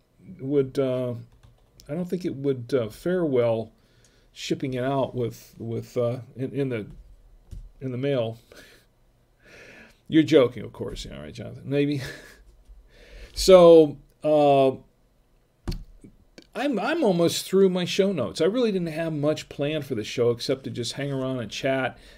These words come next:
drink wine, and give stuff away. There is one thing. There is one thing.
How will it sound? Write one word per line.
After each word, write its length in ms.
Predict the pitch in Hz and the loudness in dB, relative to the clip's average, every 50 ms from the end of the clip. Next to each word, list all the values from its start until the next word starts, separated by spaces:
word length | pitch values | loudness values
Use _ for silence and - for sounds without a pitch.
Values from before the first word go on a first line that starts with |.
| - | -14
drink 280 | - - 147 156 151 - | -6 -4 -2 -2 -2 -2
wine, 280 | 139 123 127 127 123 123 | -2 -2 -2 -2 -4 -4
and 60 | 120 | -4
give 140 | 127 120 120 | -4 -4 -4
stuff 260 | - - 131 113 - | -2 -2 -4 -4 -2
away. 240 | 120 117 123 120 - - - - - | -4 -4 -4 -4 -6 -8 -14 -6 2
There 160 | - 196 262 | 2 4 4
is 160 | 240 156 151 | 4 0 -2
one 160 | 143 120 104 | -4 -4 -6
thing. 240 | - - - - - _ _ _ _ | -8 -14 -18 -20 -20 _ _ _ _
There 160 | - 110 113 | -8 -6 -6
is 160 | 110 - - | -6 -8 -12
one 140 | 98 - - | -16 -20 -20
thing. 240 | _ - - - | _ -20 -20 -20